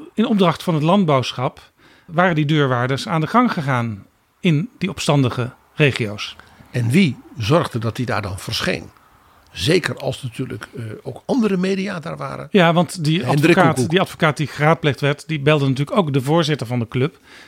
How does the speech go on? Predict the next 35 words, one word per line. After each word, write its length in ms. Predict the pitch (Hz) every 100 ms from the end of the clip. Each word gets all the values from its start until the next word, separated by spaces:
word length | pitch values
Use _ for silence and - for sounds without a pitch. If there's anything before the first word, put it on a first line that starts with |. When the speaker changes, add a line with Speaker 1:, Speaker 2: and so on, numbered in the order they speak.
| -
Speaker 1:
En 80 | 190
dat 120 | 147
was 160 | 147 -
Koekoek, 300 | 214 175 135
dus 160 | 135
die 100 | -
stond 260 | - 185 165
er 80 | 185
altijd 280 | 190 156
bij 160 | 131 135
om 120 | 131
zijn 140 | 117 -
commentaar 460 | 139 131 165 165
te 100 | 139
geven. 380 | 110 110 113 160 - - - - _
En 160 | - 165
op 120 | 170
een 60 | -
gegeven 220 | 190 180
moment, 260 | 147 127
eh, 420 | - 123 120 117 117 143 165
ja, 180 | 139 - - _ - 226 247 285 -
kwam 200 | 190 139
hij 140 | 139
ook 80 | 139
op 80 | -
televisie 440 | 139 135 208 156
en 60 | 120
toen 180 | 143 135
hoorden 260 | 190 135
de 60 | 120
mensen 300 | 120 120 123
hem 120 | 131
ook 140 | 147
spreken. 500 | - 190 196 139 107